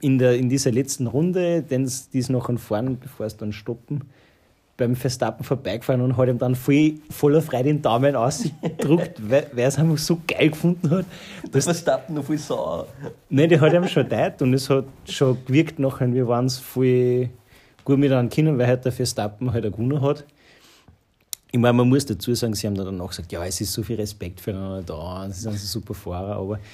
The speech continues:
Speaker 1: letztes Jahr hat's das mit Hamilton auch gegeben und ja, da muss man halt auch dazu sagen, ähm, ja, wenn das nachher wirklich um die W M geht, dann haben die Ellbogen,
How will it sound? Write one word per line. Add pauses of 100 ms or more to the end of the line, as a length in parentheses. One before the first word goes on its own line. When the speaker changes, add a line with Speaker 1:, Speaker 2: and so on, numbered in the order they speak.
(220)
Speaker 1:
letztes
Jahr
hat's
das
mit
Hamilton
auch
gegeben (640)
und (160)
ja, (300)
da
muss
man
halt
auch
dazu
sagen,
ähm, (240)
ja, (960)
wenn
das
nachher
wirklich
um
die
W
M
geht, (880)
dann
haben
die
Ellbogen,